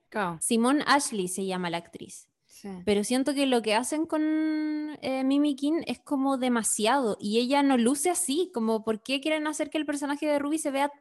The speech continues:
Speaker 2: tan demasiado mayor? Me pasó co-, sobre todo en esta temporada, que encontré que era demasiado treintañera, y es como, ¿realmente la intención es hacer que se vea como de treinta? Porque, no sé, es raro.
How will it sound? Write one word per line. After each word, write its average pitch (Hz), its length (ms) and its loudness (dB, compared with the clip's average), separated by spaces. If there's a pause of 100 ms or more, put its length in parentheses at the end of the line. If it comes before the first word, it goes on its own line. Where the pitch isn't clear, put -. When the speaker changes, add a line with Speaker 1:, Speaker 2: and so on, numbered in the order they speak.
Speaker 2:
tan 302 280 2
demasiado 311 640 -2
mayor? 254 400 -2
Me 214 140 -2
pasó 254 340 -4
co-, - 160 -20 (140)
sobre 220 300 -2
todo 240 120 -2
en 277 60 -2
esta 302 160 -6
temporada, 302 480 -4
que 285 60 -8
encontré 233 380 -6
que 247 80 -2
era 262 200 2 (560)
demasiado 220 440 6
treintañera, 240 680 4
y 185 160 2
es 196 120 -2
como, 214 320 0
¿realmente 202 480 4
la 302 100 4
intención 311 380 2
es 320 120 -4 (140)
hacer 233 280 -2
que 294 100 0
se 285 120 2
vea 254 160 4
como 294 180 2
de 277 140 2
treinta? 254 480 2 (100)
Porque, 226 800 0 (480)
no - 60 -8
sé, - 320 -10
es 208 120 -4
raro. - 280 -6